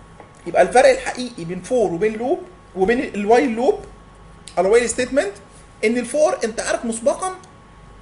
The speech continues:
هتخلص امتى. طيب جميل. تعال كده اوريك السنتكس بتاعها. هتقول له فور وهتقول له الفاريبل ان، بعد كده في فاليوز،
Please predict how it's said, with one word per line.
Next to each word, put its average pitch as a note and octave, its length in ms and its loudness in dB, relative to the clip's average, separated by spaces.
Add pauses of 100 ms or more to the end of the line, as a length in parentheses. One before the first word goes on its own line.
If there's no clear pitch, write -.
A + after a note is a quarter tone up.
(760)
هتخلص C4+ 380 2
امتى. F#3+ 320 -8 (420)
طيب E3 240 2
جميل. F3+ 300 -6 (300)
تعال A3+ 180 2
كده B3+ 140 8
اوريك A#3 180 6
السنتكس F#3+ 460 -4
بتاعها. A#3+ 420 -2 (400)
هتقول C4 240 -4
له B3 60 0
فور D#4+ 400 2 (2750)
وهتقول F3+ 400 4
له A#3 180 -2 (1300)
الفاريبل C4 640 4 (960)
ان، E3+ 340 0 (1120)
بعد F#3 160 2
كده D#4+ 240 0
في E4 180 2
فاليوز، G3 460 2